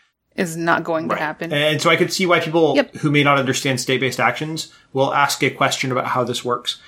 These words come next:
Speaker 2: Being an uncommon,
Speaker 1: Yep.
Speaker 2: I'd like to point out that it is an uncommon.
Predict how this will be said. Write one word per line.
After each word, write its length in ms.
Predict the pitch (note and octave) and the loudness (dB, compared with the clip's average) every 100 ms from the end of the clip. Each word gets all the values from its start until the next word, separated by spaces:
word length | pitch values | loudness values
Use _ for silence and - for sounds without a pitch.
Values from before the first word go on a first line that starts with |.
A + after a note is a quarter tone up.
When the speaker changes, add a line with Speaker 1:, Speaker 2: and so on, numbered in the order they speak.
| - - C3+ | -20 -8 2
Speaker 2:
Being 220 | F3 E3+ | 4 4
an 60 | |
uncommon, 720 | C3+ C#3+ C#3 C3+ C3+ A2+ A2 - | 4 2 2 4 4 2 -4 -2
Speaker 1:
Yep. 120 | C#3 C3 | -2 0
Speaker 2:
I'd 100 | B2+ | 0
like 140 | B2+ | -2
to 60 | - | -2
point 180 | C3 A#2 | 0 0
out 120 | A#2 | -2
that 100 | B2+ | -2
it 80 | C3 | 0
is 180 | D3+ | 2
an 60 | C3+ | 2
uncommon. 520 | A#2 A#2+ A#2 A2+ A2 | 0 4 4 2 -4